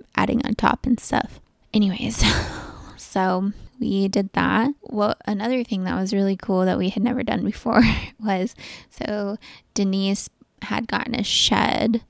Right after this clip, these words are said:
and she purchased a washing machine. And so we were doing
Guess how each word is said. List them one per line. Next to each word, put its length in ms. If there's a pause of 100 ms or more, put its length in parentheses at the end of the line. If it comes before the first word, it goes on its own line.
(560)
and 480
she 580 (180)
purchased 720 (100)
a 460 (100)
washing 460
machine. 520 (400)
And 360
so 500
we 160
were 180
doing 640